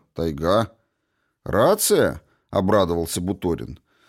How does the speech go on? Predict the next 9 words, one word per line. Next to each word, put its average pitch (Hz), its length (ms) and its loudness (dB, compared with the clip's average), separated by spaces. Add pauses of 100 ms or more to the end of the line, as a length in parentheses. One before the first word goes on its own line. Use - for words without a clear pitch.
(160)
«Слушайте, 135 540 0
Иван 180 260 2
Иванович, 98 520 2
а 120 80 2
нельзя 165 380 4
нам 175 220 2
вашей 170 340 2
связью 131 480 2
воспользоваться?» 85 840 -4